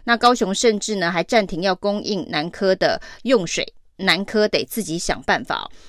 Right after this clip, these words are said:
那除了南科之外呢，竹科的问题看起来更大哦。那几个水库呢，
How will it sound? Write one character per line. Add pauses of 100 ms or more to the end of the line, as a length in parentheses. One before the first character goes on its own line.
(180)
那
除
了
南
科
之
外
呢，
竹
科
的
问
题
看
起
来
更
大
哦。 (300)
那
几
个
水
库
呢，